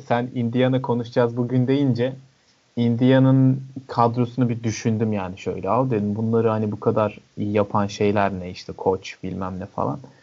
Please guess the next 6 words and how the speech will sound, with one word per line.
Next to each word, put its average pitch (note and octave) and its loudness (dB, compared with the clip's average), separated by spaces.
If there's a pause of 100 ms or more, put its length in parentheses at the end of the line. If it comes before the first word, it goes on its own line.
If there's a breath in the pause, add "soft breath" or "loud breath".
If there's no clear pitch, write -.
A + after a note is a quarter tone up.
(380 soft breath)
Ve E3+ 6
şöyle D#3 6
bir D3 2 (280)
fikre C3 0
vardım G2 2
abi. F#2 -10